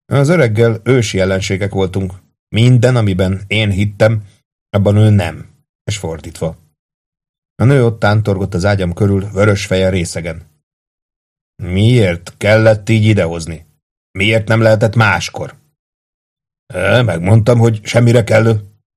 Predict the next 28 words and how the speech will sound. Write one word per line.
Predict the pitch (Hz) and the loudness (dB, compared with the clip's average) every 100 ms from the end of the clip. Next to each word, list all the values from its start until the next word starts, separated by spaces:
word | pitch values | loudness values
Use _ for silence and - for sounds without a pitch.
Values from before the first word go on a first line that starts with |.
| _ - | _ -12
Nem | 90 104 110 | -2 2 6
megmondtam | 113 107 113 110 117 | 6 4 2 2 2
már | 113 113 | 4 4
az | 117 | 4
elején?" | 117 135 127 87 - _ _ _ _ _ _ _ _ _ _ _ 117 | 4 4 2 -2 -10 _ _ _ _ _ _ _ _ _ _ _ -2
Berúggattad, | 151 196 147 120 104 123 107 131 | 2 4 4 0 2 0 2 2
aztán | 131 - 131 | 2 0 -2
idehoztad. | 139 107 87 - 82 - _ _ _ - | 2 0 0 -6 -10 -10 _ _ _ -2
Miért | 170 247 123 90 | 2 2 2 0
jó | 113 156 | 0 2
az | 110 98 | 2 2
neked, | 139 139 110 | 0 0 0
hogy | 104 - | -2 0
állandóan | 123 143 113 101 95 82 | 2 4 2 0 -4 -6
forgatod | - 123 107 92 87 | 0 2 2 -2 0
bennem | 95 113 107 | 0 2 2
a | 104 | 0
kést? | 95 78 - - _ _ _ _ _ _ _ 82 | -2 -4 -12 -18 _ _ _ _ _ _ _ -6
Mondtam | 80 104 131 135 - | -2 2 2 2 -2
én, | 87 82 | -2 -4
hogy | 85 90 - _ | -4 -4 -8 _
semmire | - 101 135 127 87 71 | -6 2 4 4 2 -4
kellő. | - 82 80 - _ _ _ - | -4 -4 -6 -12 _ _ _ -6
Megmondtam, | 87 113 139 135 139 143 143 | 0 0 2 2 2 2 2
megmondtam. | 127 107 90 82 82 - _ _ _ _ _ _ | 2 0 -2 -2 -6 -6 _ _ _ _ _ _
Te | - 85 | -8 -4
rohadt | 90 82 80 | -4 -6 -8
szemétláda. | 85 85 78 - 82 78 | -8 -8 -8 -4 -4 -4